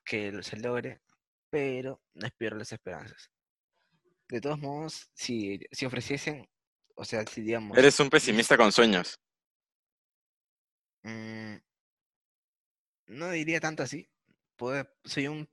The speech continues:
Speaker 1: realista. Soy un realista. Evalúo las posibilidades, analizo la situación actual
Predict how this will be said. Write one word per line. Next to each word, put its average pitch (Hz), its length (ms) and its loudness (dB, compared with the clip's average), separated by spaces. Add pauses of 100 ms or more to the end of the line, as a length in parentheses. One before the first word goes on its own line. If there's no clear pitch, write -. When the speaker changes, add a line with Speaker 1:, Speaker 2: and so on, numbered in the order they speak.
(440)
Speaker 1:
realista. 107 800 -2 (300)
Soy - 160 -8
un 113 160 -10
realista. 110 640 -6 (340)
Evalúo 117 420 2
las 120 140 -4
posibilidades, 107 800 -4
analizo 107 480 -8
la 104 80 -6
situación 104 440 -10
actual 107 440 -6